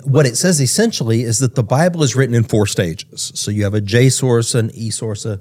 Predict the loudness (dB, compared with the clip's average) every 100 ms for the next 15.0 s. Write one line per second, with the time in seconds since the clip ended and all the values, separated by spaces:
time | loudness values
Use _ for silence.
0 | _ _ -8 -8 -10 -8 -6 -2 0 0
1 | -2 -8 -4 -2 0 2 2 2 0 0
2 | -4 -10 -12 -12 -14 -20 -4 2 2 4
3 | 2 2 0 -4 -6 -6 -4 -4 -6 -8
4 | -8 -8 -8 -8 -4 -2 -2 -4 -4 -4
5 | 0 2 2 0 -4 -6 -12 -16 -20 _
6 | 0 2 4 4 2 2 0 0 -2 -4
7 | -6 -2 0 0 -4 -2 -2 0 0 0
8 | 0 -4 _ _ _ -6 -2 -2 -4 -4
9 | 0 2 2 -2 -6 _ _ -8 -8 -10
10 | -8 -2 0 0 -2 -4 -4 -2 -2 0
11 | 0 0 0 2 0 -2 -6 -6 -4 -4
12 | -2 -4 -4 -6 -6 -6 -6 -4 -4 -6
13 | -6 -4 -2 -6 -6 -4 -4 -4 -4 -4
14 | -4 -4 -6 -10 -6 -4 -4 -8 -6 -6